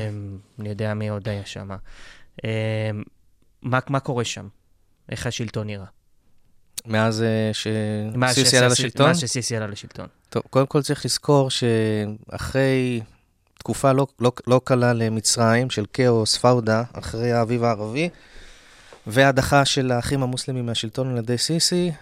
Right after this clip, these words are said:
Speaker 2: סיסי מעוניין לייצב את המערכת השלטונית, את הגבולות, להתמודד מול הטרור הגואה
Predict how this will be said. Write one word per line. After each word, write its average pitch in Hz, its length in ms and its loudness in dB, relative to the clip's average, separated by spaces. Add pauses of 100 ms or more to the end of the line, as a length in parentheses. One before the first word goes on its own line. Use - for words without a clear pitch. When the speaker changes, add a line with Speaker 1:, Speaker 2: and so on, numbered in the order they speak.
(300)
Speaker 2:
סיסי 147 340 0
מעוניין 127 540 0
לייצב 123 400 0
את 120 160 -4
המערכת 110 600 -2
השלטונית, 120 800 -2
את - 180 -6
הגבולות, 107 1000 2
להתמודד 110 540 -2
מול 120 200 0
הטרור 131 460 4
הגואה 131 500 4